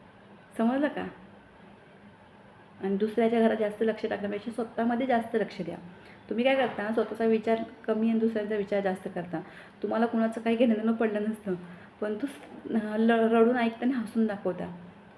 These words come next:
मजा वाटते तुम्हाला. पण ज्यावेळेस दुसऱ्याची मजा बघता ना, त्यावेळेस तुमचं पण कुठंतरी, तुमची पण मजा बघायला कोणतरी तयार असतं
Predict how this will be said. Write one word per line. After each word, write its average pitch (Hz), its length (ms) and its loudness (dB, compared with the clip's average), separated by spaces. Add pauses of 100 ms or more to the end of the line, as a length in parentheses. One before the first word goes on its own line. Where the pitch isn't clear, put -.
(260)
मजा 202 240 2
वाटते 208 200 2
तुम्हाला. 175 360 0
पण 196 300 0 (240)
ज्यावेळेस 208 500 4
दुसऱ्याची 202 400 -4
मजा 214 240 -2
बघता 220 240 -2
ना, 196 100 -2
त्यावेळेस 196 540 -2
तुमचं 202 260 0
पण 247 140 -2
कुठंतरी, 247 400 -2 (3500)
तुमची 214 220 -2
पण 240 60 0
मजा 220 280 0
बघायला 208 300 2
कोणतरी 202 300 0
तयार 180 240 -2
असतं 180 280 -12